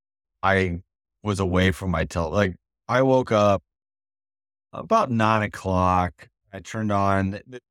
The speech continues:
by that ten o'clock, they actually started the pregame on.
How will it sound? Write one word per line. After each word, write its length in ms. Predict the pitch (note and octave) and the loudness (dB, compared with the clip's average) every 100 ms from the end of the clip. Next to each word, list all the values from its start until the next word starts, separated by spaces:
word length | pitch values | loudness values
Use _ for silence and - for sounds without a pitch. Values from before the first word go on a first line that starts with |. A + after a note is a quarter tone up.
| _ | _
by 120 | A2+ G#2 | -2 0
that 200 | G#2 E2 - | 0 -4 -8
ten 180 | - F3+ | -4 -2
o'clock, 300 | E3 G2 F2+ | -2 -2 -2
they 160 | G2 G#2 | 0 0
actually 200 | - E2 | -2 -8
started 200 | G2+ E2+ | -8 -8
the 60 | C#2 | -12
pregame 480 | - D3 G#2+ C#2 B1+ | -8 -6 -4 -6 -8
on. 240 | A1 A#1 | -12 -14